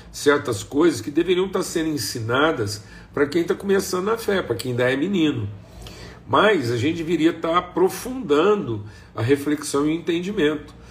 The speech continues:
A gente tem que tá aprofundando a palavra, aprofundando o entendimento, aprofundando a nossa postura. Mas aí, quando a gente já devia tá sendo mestre em algumas coisas,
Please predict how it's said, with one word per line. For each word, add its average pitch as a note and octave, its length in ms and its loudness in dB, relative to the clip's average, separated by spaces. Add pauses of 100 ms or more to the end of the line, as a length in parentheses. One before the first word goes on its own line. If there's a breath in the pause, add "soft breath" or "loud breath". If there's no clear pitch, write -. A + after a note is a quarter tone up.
(180 loud breath)
A - 60 -8
gente C#3+ 240 2
tem F3 100 2
que - 60 -6
tá F3+ 80 2
aprofundando F3+ 680 0
a G3 60 -4
palavra, B2 500 2
aprofundando D3 680 0
o - 20 2
entendimento, B2 720 0 (300 loud breath)
aprofundando D3+ 640 2
a D#3 40 2
nossa D#3 280 -4
postura. C#3+ 640 0 (360 loud breath)
Mas D#3 240 4
aí, E3+ 100 4
quando F#3+ 260 2
a F3+ 40 6
gente E3 160 2
já E3+ 120 2
devia D3 180 2
tá D3+ 220 0
sendo C3+ 320 -2
mestre D3 460 2
em - 20 0
algumas B2+ 280 0
coisas, D3+ 440 2